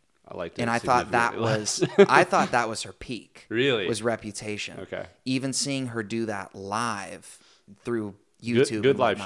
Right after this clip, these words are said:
Speaker 1: shows, yeah.
Speaker 2: I, I think she did a great job with that. And when I say peak, I, I know that she has pressure to always do better, which I
Speaker 1: Mm-hmm.
Speaker 2: guess is another thing to emulate,
Speaker 1: I mean,
Speaker 2: but
Speaker 1: she talked about in the,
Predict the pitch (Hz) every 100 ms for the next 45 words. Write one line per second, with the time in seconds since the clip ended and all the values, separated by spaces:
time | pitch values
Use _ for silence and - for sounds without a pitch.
0 | 95 78 92 87 73 _ _ - 110 110
1 | 117 120 131 120 - 110 104 98 90 _
2 | _ _ _ 104 123 110 98 113 117 120
3 | 110 101 104 101 98 117 143 170 196 139
4 | 113 - 98 92 - _ 113 135 147 147
5 | 131 _ _ _ _ _ _ - 147 185
6 | 170 131 - 123 113 - - 110 104 110
7 | 101 101 - 104 101 98 98 - 101 95
8 | 92 95 101 - 104 98 104 113 - 113
9 | 107 101 110 107 113 107 110 113 113 113
10 | 113 - 127 123 156 107 110 107 92 87
11 | 85 82